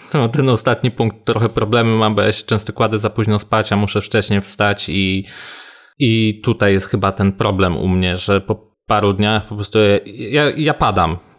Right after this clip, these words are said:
Ja jestem po prostu już tak zmęczony, już wiem, że mój organizm, y, potrzebuje więcej snu. Mm, ostatnio nawet mam apkę, która mi śledzi sen, to tam wychodzi, że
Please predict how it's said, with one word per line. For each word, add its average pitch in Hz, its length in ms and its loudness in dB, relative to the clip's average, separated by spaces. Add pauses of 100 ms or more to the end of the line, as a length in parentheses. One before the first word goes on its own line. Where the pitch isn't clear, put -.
Ja 113 60 2
jestem 113 220 0
po - 60 -6
prostu 123 260 -2
już 117 100 -4
tak 127 160 -2
zmęczony, 117 480 0
już 110 160 0
wiem, 113 160 0
że 113 80 0
mój 110 180 4
organizm, 104 680 0 (540)
y, 101 40 -2
potrzebuje 110 500 2
więcej 98 340 0
snu. 110 360 0 (300)
Mm, 95 300 -4 (160)
ostatnio 110 440 0
nawet 101 540 0 (260)
mam 110 240 0
apkę, 104 320 -4
która 101 280 -2
mi 101 140 2
śledzi 98 340 -2
sen, 101 240 0
to 107 100 -2
tam 98 220 0
wychodzi, 98 360 -2
że 95 140 0